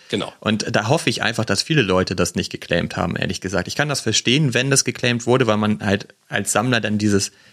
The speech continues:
Speaker 2: komplette Set und die ganze Reise mitgehen will und, ähm, das vielleicht dann von Vorteil ist, wenn man sich auch alles holt, was man da angeboten bekommt.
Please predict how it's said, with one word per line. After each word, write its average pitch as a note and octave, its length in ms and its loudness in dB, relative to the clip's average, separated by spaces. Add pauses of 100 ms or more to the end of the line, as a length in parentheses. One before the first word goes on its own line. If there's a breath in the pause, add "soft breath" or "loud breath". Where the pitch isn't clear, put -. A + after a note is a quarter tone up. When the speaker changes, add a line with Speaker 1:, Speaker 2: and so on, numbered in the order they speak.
(160 soft breath)
Speaker 2:
komplette A#2+ 460 2
Set - 280 0
und G#2 220 -2
die G#2 80 -2
ganze G#2+ 320 0
Reise G#2 260 4
mitgehen C3+ 460 2
will D#3 240 4
und, F#2+ 240 -2
ähm, F#2+ 300 -2
das - 220 -2 (200)
vielleicht G#2 220 0
dann G#2+ 100 0
von F#2+ 160 -4
Vorteil A2+ 400 0
ist, - 140 0
wenn G#2+ 100 4
man G#2 140 2
sich G2 180 -6
auch - 120 -4
alles G2+ 320 0 (100)
holt, D#3+ 320 4
was - 160 -4
man C3 180 -4 (160)
da B2 200 -2
angeboten C3 500 -2
bekommt. C#3+ 420 -4